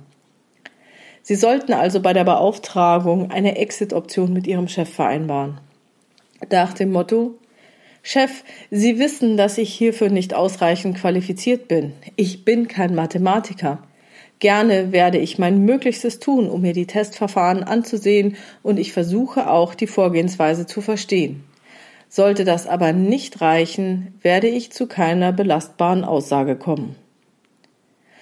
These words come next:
Und dann bitte ich Sie, seien Sie sich nicht zu schade, hier die Reißleine zu ziehen.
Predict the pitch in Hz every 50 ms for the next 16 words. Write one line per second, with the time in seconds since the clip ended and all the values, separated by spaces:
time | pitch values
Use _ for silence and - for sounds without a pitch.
0 | _ _ _ _ _ _ - 185 180 180 180 170 160 170 180 196 208 202 196 214
1 | 214 208 226 208 - 196 185 - - 190 185 185 190 185 180 165 170 175 190 185
2 | 185 185 185 190 185 185 - - - 196 202 208 233 233 - - - - 220 -
3 | - 185 165 165 170 175 180 180 190 190 185 185 190 185 131 135 156 156 - 165
4 | 151 151 160 156 151 - 147 151 - - 165 151 147 151 147